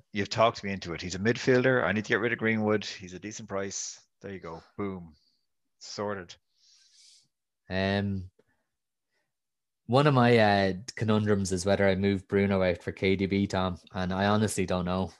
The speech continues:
Speaker 2: Uh, like I said, I think you could get away with the next two or three game weeks and see,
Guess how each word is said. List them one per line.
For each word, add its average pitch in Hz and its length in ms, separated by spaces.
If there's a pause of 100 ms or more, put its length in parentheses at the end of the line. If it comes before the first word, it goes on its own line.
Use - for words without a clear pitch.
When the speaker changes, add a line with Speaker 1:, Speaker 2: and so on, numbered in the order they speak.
(160)
Speaker 2:
Uh, 87 360
like 104 180
I 98 60
said, 98 260
I 95 60
think 110 180
you 107 80
could 92 140
get 95 140
away 92 260
with 90 160 (140)
the 85 100
next 87 260
two 98 140
or 90 60
three 92 160
game 87 240
weeks 87 240
and 80 100
see, 87 320